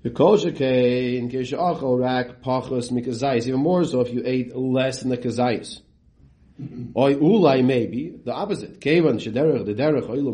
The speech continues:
mikboya suda alapas. Since the suda is on bread, berchas hapas by tros michal gafni. So by definition of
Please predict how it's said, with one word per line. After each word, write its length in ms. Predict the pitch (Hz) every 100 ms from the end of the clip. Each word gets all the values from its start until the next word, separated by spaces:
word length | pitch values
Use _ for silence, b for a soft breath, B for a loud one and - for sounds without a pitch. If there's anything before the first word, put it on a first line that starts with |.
| 104
mikboya 380 | 90 113 135 135
suda 260 | 127 113
alapas. 680 | 95 90 87 - - - - b b b b b b _
Since 440 | - 143 151 127 - - - 131
the 400 | 117 113 113 107
suda 540 | - 147 165 135 113 139
is 240 | 143 95 127
on 300 | 123 104 82
bread, 420 | 73 76 120 - - b b b
berchas 560 | 117 175 147 160 - -
hapas 680 | - 123 120 180 139 135 -
by 120 | 143
tros 320 | 123 156 156
michal 260 | 135 127 160
gafni. 340 | 214 180 - - b b b -
So 240 | 135 127
by 240 | - 123
definition 680 | 123 139 127 160 - 170 147
of 220 | 127 113